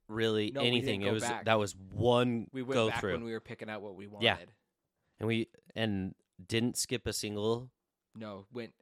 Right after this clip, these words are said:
Speaker 1: stand.
Speaker 2: everywhere.
Speaker 1: And took that long.
Speaker 2: Yeah.
Speaker 1: Cr-, yeah.
Speaker 2: That was fun.
Speaker 1: And would go back. And then
Speaker 2: Yeah.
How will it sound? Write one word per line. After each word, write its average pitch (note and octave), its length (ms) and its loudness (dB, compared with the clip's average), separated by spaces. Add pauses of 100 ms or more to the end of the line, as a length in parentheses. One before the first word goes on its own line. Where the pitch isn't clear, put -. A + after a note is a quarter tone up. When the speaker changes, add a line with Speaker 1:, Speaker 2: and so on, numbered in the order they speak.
(120)
Speaker 1:
stand. G#2 340 0
Speaker 2:
everywhere. G2 200 -14 (460)
Speaker 1:
And G2 140 -6
took - 180 -10 (480)
that F2+ 200 -8
long. E2 280 -8
Speaker 2:
Yeah. G2 160 -14 (200)
Speaker 1:
Cr-, - 120 -16 (140)
yeah. F2+ 260 0
Speaker 2:
That D2+ 160 -8
was G2+ 120 -20
fun. G2 400 -18
Speaker 1:
And G#2+ 180 -4
would A2+ 180 0
go G2+ 160 -2
back. G#2 260 -2
And C3+ 160 -2
then C3+ 320 -2
Speaker 2:
Yeah. G#2+ 160 -10